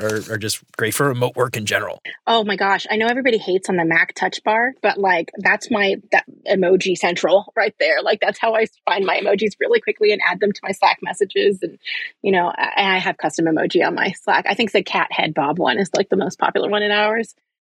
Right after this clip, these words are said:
Speaker 2: And then we're, we're the jellyfish pod. So, like, I'm always putting jellyfish doing different <laughs> things on our, on ours. But
Speaker 1: Yeah, oh, that's funny. My, one of my favorite, uh, emoji is, uh, someone added this, but it's, like, the troll, you know, the troll guy, the,
Speaker 2: Which
Speaker 1: like, the
Speaker 2: one?
Speaker 1: face.
Speaker 2: Like the
Speaker 1: You know what I'm talking about?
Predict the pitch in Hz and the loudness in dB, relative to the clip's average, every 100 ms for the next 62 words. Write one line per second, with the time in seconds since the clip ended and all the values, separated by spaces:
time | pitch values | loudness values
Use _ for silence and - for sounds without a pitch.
0 | _ - 196 190 185 202 202 202 190 175 | _ -2 0 2 2 0 0 0 0 0
1 | 151 165 165 160 - 165 147 170 - 151 | 0 0 0 -2 -2 0 2 0 0 -2
2 | 160 160 - - 160 170 160 185 175 160 | 0 -2 -4 -4 0 0 0 0 0 0
3 | 156 156 160 170 156 - 175 170 185 196 | 0 -2 -2 -2 -2 0 0 0 -2 -4
4 | 190 208 226 233 - - - 190 - _ | 0 -2 0 -2 -2 -2 -2 -4 -6 _
5 | _ _ _ - - - 139 131 - - | _ _ _ -6 -2 -2 -2 -4 -4 2
6 | 254 - - - 123 120 120 123 131 123 | 2 2 -8 -6 -2 2 2 2 2 0
7 | 131 101 - _ _ _ _ - 147 147 | -4 -6 -10 _ _ _ _ -2 0 0
8 | 165 190 190 165 147 156 139 123 135 123 | -2 -2 0 0 0 0 0 -2 -2 -2
9 | 123 123 127 113 107 98 - 113 101 170 | 0 0 0 0 0 0 0 -2 0 0
10 | 160 117 120 101 90 - 110 110 - 113 | 0 0 -2 -2 -6 -4 -4 0 0 0
11 | - - - 120 117 127 147 151 151 151 | -2 -6 -2 0 2 0 -4 -4 -2 -2
12 | 123 - 120 120 120 123 127 127 220 214 | -2 0 2 2 0 0 2 2 2 2
13 | 214 208 220 233 - 208 190 - 196 - | 0 0 2 2 2 2 2 0 0 0
14 | - - _ 131 131 135 131 135 | -6 -18 _ -6 -4 -4 -4 -8